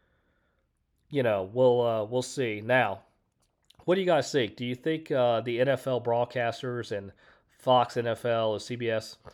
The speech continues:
C B S Sports and Fox Sports and everybody is making it just too much of a big deal out of Travis Kelce and Taylor Swift?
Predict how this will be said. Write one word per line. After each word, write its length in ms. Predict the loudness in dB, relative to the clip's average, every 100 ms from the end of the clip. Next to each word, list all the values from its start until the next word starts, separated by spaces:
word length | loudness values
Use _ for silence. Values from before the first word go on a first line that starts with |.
| _ _
C 160 | -6 0
B 120 | 0
S 120 | -2
Sports 340 | -2 -2 -2
and 80 | -4
Fox 260 | -2 -2 -2
Sports 320 | -4 -4 -4
and 80 | -6
everybody 460 | -4 -2 -2 -2 -6
is 160 | -6
making 260 | -8 -6 -6
it 220 | -8 -8
just 220 | -8 -6
too 140 | -8 -2
much 220 | -2 -2
of 80 | -8
a 60 |
big 240 | -6 -8 -4
deal 240 | -4 -2
out 160 | -4 -6
of 60 |
Travis 260 | -6 -6 -4
Kelce 300 | -4 -4 -6
and 120 | -10
Taylor 280 | -8 -8 -10
Swift? 380 | -4 -2 -2